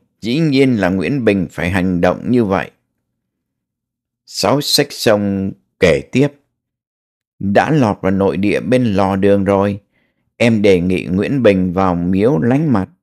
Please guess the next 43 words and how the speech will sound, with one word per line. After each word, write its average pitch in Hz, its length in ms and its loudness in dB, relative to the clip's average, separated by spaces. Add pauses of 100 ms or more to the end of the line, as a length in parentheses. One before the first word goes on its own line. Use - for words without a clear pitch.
(600)
Bởi 90 260 0
lẽ 104 360 -4 (400)
tất 196 160 -4 (160)
cả 87 260 -4
các 131 120 -6
anh 113 200 -2
em 113 180 -2
trong 117 260 0
bộ 73 260 0
tham 120 200 -4
mưu 117 140 0
trung 120 300 -2
đoàn 92 180 -2
hai 113 100 -4
mươi 120 120 0
lăm 117 240 -2 (500)
đều 110 440 4
biết 165 300 0
mặt 98 300 -6
khu 135 280 -2
trưởng. 90 440 -2 (1200)
Nếu 117 320 2
mẻ 90 300 0
lưới 98 240 0
không 110 320 -4
bắt 143 200 -4
được 98 300 -2
trọn 92 240 -4
bộ 104 240 2
tham 120 220 -2
mưu, 117 280 2 (580)
chỉ 98 360 2
một 120 380 0
tên 131 260 0
thoát 175 240 -4 (100)
thôi 135 220 2
cũng 131 300 -2
đủ 76 360 0
vỡ 78 300 -2
lỡ 131 400 -2
hết 214 260 0
mọi 98 180 -4
chuyện. 90 340 -6